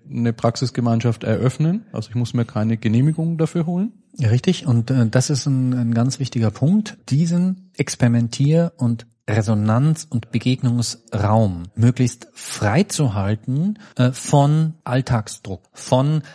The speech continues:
Speaker 2: „es muss aber um siebzehn Uhr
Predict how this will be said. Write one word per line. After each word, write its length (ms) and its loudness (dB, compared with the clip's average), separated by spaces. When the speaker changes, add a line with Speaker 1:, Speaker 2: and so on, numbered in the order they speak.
Speaker 2:
„es 260 2
muss 380 2
aber 720 0
um 400 2
siebzehn 380 -2
Uhr 460 2